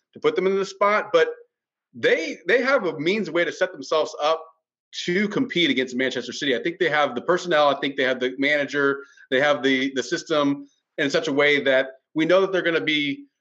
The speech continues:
okay. They're, again, they're gonna fall into the classification of a team that's gonna be okay with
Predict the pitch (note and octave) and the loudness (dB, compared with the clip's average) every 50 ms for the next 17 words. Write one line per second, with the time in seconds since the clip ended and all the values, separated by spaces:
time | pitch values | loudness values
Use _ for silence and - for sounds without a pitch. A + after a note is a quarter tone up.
0 | _ _ _ _ _ _ D#3+ E3+ G#3 A3 G#3 F#3+ F3+ F3+ F3 D#3 D3+ D3+ E3 D#3+ | _ _ _ _ _ _ 4 4 4 4 4 2 2 2 2 2 0 2 2 2
1 | D3 C#3+ E3 E3 D#3 D#3 D#3 E3 D#3 C#3+ C3+ - - E3 D#3+ D#3 C#3+ C#3 C3 D3+ | 2 2 2 2 2 2 2 2 0 -2 -4 -2 2 2 4 4 2 0 0 0
2 | D3+ C#3+ - - - - D3 D3+ D3+ D3+ C3+ B2+ - D3+ C#3+ C3 - C#3+ C3 B2+ | 0 -2 -2 -4 -6 -6 -4 -4 -4 -4 -6 -4 -4 -4 -4 -4 -4 -4 -4 -4
3 | A#2+ C3+ B2+ B2+ C3+ C3+ - D3 D#3+ E3 D#3+ - - D#3 D#3 C#3 B2+ B2 B2 | -2 -2 -2 -2 -2 -2 0 2 2 0 0 0 0 2 2 2 2 0 -4